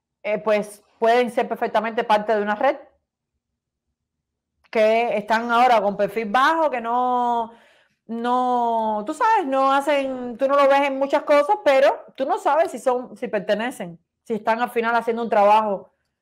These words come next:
determinado. Gracias, Jesús. Muchas gracias a ti. A mí me parece esto muy, muy significativo y me parece que es significativo la denuncia que se les hace, ¿no? Que los conocen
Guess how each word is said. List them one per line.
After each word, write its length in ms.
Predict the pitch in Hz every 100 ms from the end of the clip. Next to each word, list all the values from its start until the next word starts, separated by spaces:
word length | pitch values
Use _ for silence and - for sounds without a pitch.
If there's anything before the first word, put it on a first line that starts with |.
| _ _
determinado. 920 | 190 202 208 202 202 208 196 165 160 _ _ _ _ _ _ _ _ _ _ _ _ _ _ _ _ _ _ _
Gracias, 460 | - 196 202 214 254
Jesús. 540 | 247 233 214 196 196 -
Muchas 380 | 190 202 247
gracias 340 | 240 220 220 247
a 80 | 208
ti. 320 | 170 151 - _ _ _ _ _ _ _
A 120 | 196 202
mí 140 | 220
me 80 | 262
parece 500 | 233 254 254 285 -
esto 460 | 233 247 302 277 -
muy, 460 | 202 208 226 254 262
muy 220 | 226 247
significativo 960 | 254 220 220 214 185 202 214 233 311 - _ _ _
y 140 | - 240
me 160 | 233
parece 340 | 220 208 214 247
que 60 |
es 60 | 226
significativo 560 | 240 226 240 226 233 349
la 120 | 254
denuncia 340 | 202 202 240
que 100 | 214
se 120 | 208
les 120 | 190 185
hace, 260 | 220 226
¿no? 300 | 180 233 415
Que 100 | -
los 140 | 190 190
conocen 640 | 202 185 196 196 247 247